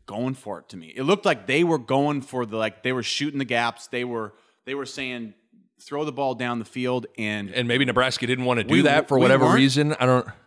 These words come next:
Speaker 1: we didn't throw the ball down the field
Speaker 2: Right.
Speaker 1: at all.
Speaker 2: Right.
Speaker 1: And so to me, I, I'm not quite as,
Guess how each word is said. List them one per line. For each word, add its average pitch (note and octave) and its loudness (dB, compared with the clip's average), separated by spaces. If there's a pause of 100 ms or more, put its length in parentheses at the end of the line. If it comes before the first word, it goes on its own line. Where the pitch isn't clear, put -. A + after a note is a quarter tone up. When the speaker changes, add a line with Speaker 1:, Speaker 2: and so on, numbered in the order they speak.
(120)
Speaker 1:
we D3 -2
didn't G#3 4
throw B2+ 0
the G#2+ 0
ball F#2 -2
down F#2 -6
the F2 -12
field F#2+ -6
Speaker 2:
Right. C3 2
Speaker 1:
at B2 -4
all. F#2+ -2
Speaker 2:
Right. A2+ 2 (440)
Speaker 1:
And B2 -10
so C3+ -6 (100)
to C3+ -16
me, E3+ -4
I, C3+ -4
I'm C#3 -4
not C3 -4 (200)
quite B2+ -4
as, A2+ -8